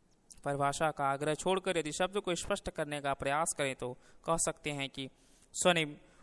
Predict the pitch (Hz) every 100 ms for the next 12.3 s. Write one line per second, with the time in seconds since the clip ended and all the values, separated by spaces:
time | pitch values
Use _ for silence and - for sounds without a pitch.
0 | - 175 - 202 196 160 156 170 165 160
1 | 160 156 147 147 185 196 - - 214 220
2 | 190 160 123 - - - - 156 180 202
3 | 165 156 151 147 139 135 - 135 135 131
4 | - 139 - 123 123 117 - - - _
5 | _ _ _ - 170 185 - 143 139 -
6 | 139 131 143 - - 156 151 - 196 202
7 | - 160 - 180 180 147 131 - 139 139
8 | 175 175 - - - - 214 262 254 262
9 | 208 190 180 175 175 - - - 147 220
10 | 196 190 147 135 127 - - - _ -
11 | _ - 139 151 180 190 - 147 - 170
12 | 196 202 165